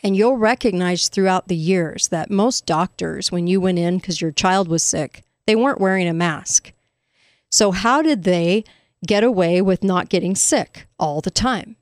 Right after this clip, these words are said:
Ask yourself that. You went into lots of doctor's offices. I mean, I know with my kids, it was doctor o-, doctor's offices or Instacares. Why doesn't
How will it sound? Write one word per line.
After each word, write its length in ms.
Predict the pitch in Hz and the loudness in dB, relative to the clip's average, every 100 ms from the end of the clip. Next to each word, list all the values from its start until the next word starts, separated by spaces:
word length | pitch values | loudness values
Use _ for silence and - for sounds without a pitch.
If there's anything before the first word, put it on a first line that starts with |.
| _ _ | _ _
Ask 300 | 220 233 - | -4 -2 -4
yourself 360 | 170 - - - | -8 -8 -10 -8
that. 300 | - 123 - _ _ _ | -6 -6 -8 _ _ _
You 140 | 208 247 | 0 2
went 160 | 269 | 2
into 200 | 180 - | 0 0
lots 460 | 170 202 269 269 - | -2 0 0 0 -2
of 140 | 165 | -4
doctor's 500 | - 175 208 247 226 | 0 0 0 -2 -2
offices. 720 | 202 220 - 214 - 208 208 196 | 0 -2 -2 -4 0 0 0 0
I 80 | 175 | -2
mean, 160 | 170 | -4
I 80 | 170 | -2
know 140 | 180 | 0
with 160 | 180 180 | 2 0
my 180 | 180 196 | 0 0
kids, 340 | - 196 185 | 0 -2 -2
it 80 | - | -4
was 120 | 165 | -4
doctor 440 | - 196 202 220 196 | 0 0 0 0 2
o-, 160 | 190 196 | 0 0
doctor's 440 | 196 214 - 202 | -2 0 0 0
offices 720 | 196 202 190 - 196 190 196 | 0 0 0 0 2 2 0
or 100 | - | -2
Instacares. 880 | - 214 233 - 196 202 185 185 180 - - - - | 0 0 0 -4 -2 0 2 2 -2 -8 -20 -20 -8
Why 420 | 185 196 220 254 | -2 2 2 0
doesn't 400 | 220 208 185 196 | -2 -2 -2 -6